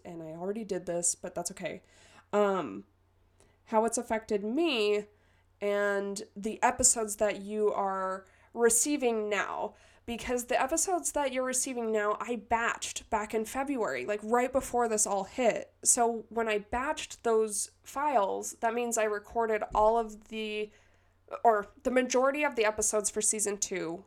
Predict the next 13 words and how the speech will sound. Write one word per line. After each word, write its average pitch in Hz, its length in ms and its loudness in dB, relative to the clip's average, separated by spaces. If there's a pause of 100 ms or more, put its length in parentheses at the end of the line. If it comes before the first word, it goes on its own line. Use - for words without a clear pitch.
were 214 240 4
all 240 160 4
recorded 214 560 0
by 180 200 -2
the 185 240 -6
end 185 160 -4
of 175 80 -8
February, 170 800 -6 (300)
but 214 100 6
I 208 60 6
haven't 214 400 0
had 202 220 -4
them 180 160 -6